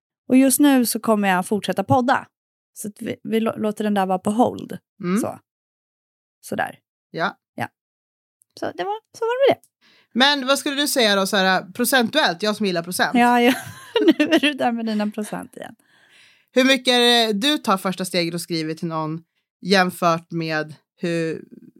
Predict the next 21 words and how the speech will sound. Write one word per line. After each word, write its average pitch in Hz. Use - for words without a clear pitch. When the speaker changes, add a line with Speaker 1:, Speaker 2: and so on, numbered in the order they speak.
Speaker 2:
hur 180
män 196
tar 151
steg? -
Speaker 1:
Procentuellt? 202
Speaker 2:
Ja. 185
Speaker 1:
Eh, 202
fem. 240
Speaker 2:
Du 233
Speaker 1:
Ja. 233
Speaker 2:
tar 190
fem 175
procent 170
och 170
de 165
andra 160
Speaker 1:
Kan-, -
Speaker 2:
killar? 196
Speaker 1:
kanske. 175
Speaker 2:
Mm. 190
Speaker 1:
Ja. 180